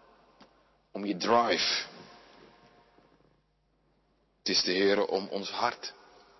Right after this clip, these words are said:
te doen. En dan al die lagen van ons hart. Want als de Heere ons hart heeft, dan heeft hij ons helemaal.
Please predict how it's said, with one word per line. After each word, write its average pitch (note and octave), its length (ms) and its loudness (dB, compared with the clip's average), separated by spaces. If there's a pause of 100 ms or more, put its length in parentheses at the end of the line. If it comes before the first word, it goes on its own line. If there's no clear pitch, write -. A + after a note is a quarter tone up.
(420)
te A2 160 -2
doen. F#2 420 -6 (760)
En F#2 140 -8
dan F#2 220 -8
al A#2+ 240 2
die B2 160 4
lagen G2+ 640 0 (640)
van F#2+ 240 -2
ons F2+ 300 -2
hart. - 400 0 (640)
Want G2 160 -6
als F#2 140 -6
de G2+ 100 -4
Heere A2 380 0
ons F#2+ 180 -10
hart - 300 -2
heeft, B2 380 -8 (960)
dan G2 140 -6
heeft G2+ 200 0
hij F#2 100 -2
ons D#2+ 120 -4
helemaal. E2 580 -2